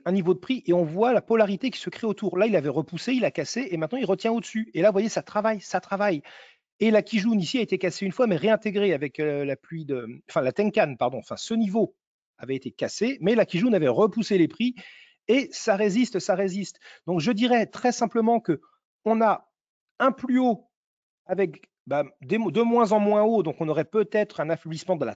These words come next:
tendance si on regarde les prix. Les chartistes nous diront peut-être qu'une E T E ici, pourquoi pas, Don Tony qui est présent pourra le confirmer, hein, il est plus chartiste que moi,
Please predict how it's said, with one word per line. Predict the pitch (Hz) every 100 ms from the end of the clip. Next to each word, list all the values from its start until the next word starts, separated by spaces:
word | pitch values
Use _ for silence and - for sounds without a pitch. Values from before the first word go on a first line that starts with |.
| _
tendance | 190 180 175 175 -
si | 135
on |
regarde | 135 127 117
les | 143
prix. | - 262 269 _ _ _ _ _ _ _ _ _ _ _ 147
Les | 214
chartistes | - 202 254 -
nous | 220
diront | 214 214
peut-être | 214 220 226 220
qu'une | 196 165 _ _ 185 175
E |
T | 170 185
E | 190 190
ici, | 180 269 269 - _ _ _ _
pourquoi | - - 196 170
pas, | 254 175
Don | 175
Tony | - 185 196
qui | 170
est | 139
présent | 170 175 165
pourra | 160 147
le |
confirmer, | - 156 185 202 214 151
hein, | 139
il |
est | 131
plus | -
chartiste | 185 185 - 170 135
que | 135
moi, | 131 202 247